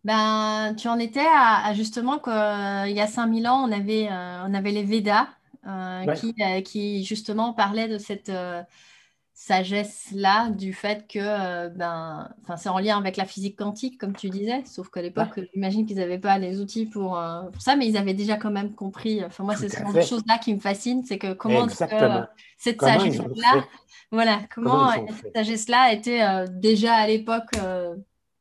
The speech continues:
Speaker 1: comme évidente, <laughs> et nous, on
Speaker 2: Ouais.
Speaker 1: vient, on la redécouvre, entre guillemets.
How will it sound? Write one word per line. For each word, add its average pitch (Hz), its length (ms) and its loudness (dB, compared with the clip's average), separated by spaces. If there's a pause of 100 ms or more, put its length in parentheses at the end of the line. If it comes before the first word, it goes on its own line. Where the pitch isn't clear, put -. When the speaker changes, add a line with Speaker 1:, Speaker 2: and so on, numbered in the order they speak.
(240)
Speaker 1:
comme 214 320 0
évidente, 208 680 2
<laughs> - 500 -4 (400)
et 208 120 6
nous, 262 80 6
on 247 80 10
Speaker 2:
Ouais. 226 40 4
Speaker 1:
vient, 247 220 2
on 214 40 -2
la 190 100 4
redécouvre, 240 760 0
entre 185 260 -8
guillemets. 196 360 -4